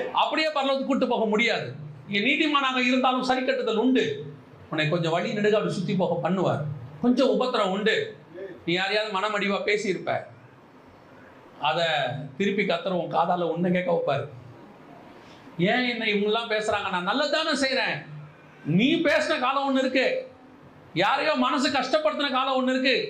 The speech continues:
அது உன் தாயா இருக்கும், உன் சகோதரனா இருக்கும், யார் வேணா இருக்கும். அன்னைக்கு நீங்க பேசும்போது அது உங்களுக்கு தப்பா தெரிஞ்சிருக்காது. அதை சரி கட்டுறதுக்கு உங்க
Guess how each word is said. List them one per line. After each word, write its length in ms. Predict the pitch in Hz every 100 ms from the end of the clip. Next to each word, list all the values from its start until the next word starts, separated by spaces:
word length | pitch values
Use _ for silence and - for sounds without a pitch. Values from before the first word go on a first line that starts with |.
| 185
அது 100 | 220
உன் 120 | 220 202
தாயா 260 | 240 262 254
இருக்கும், 280 | 247 262 269
உன் 120 | 247
சகோதரனா 480 | 226 254 269 247 233
இருக்கும், 240 | 226 262 233
யார் 160 | 269
வேணா 160 | 277 277
இருக்கும். 260 | 247 208 151 - - - - - - - 170
அன்னைக்கு 380 | 262 330 339 320 294
நீங்க 160 | 294 285 294
பேசும்போது 380 | 302 302 302 269
அது 120 | 262
உங்களுக்கு 300 | 254 247 247
தப்பா 180 | - 320 320
தெரிஞ்சிருக்காது. 500 | 285 277 262 214 156 127 - - - - - - - 196
அதை 120 | 240 214
சரி 160 | 294 370
கட்டுறதுக்கு 500 | 359 320 285 262 277 262
உங்க 140 | 294